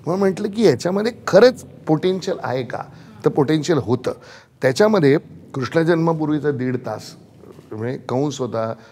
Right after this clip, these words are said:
उग्रसेन होता, ही सगळी पात्रं होती. त्यांनी एक क्रिएट केलेलं पात्र होतं पेंद्या. आपल्या डोक्यातला जो पेंद्या आहे, तो कृष्णाचा मित्र, हा,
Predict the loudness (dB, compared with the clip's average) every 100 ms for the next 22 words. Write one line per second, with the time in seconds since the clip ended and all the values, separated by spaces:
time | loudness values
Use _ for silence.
0 | _ -4 0 0 0 -2 -2 -4 -6 -4
1 | -4 -4 -4 -4 -2 -2 -2 -2 0 0
2 | -6 -6 -2 2 2 2 -2 0 0 0
3 | -6 -8 -4 -4 -4 -10 -20 _ -2 0
4 | 2 2 -2 -16 -20 -20 -18 -18 -14 -4
5 | 2 4 4 0 -2 -2 -4 -4 -4 0
6 | 0 0 -4 -10 -14 -8 -6 -6 -4 -4
7 | -2 -2 -4 -8 -10 -20 _ _ _ _
8 | _ _ _ -12 -6 -6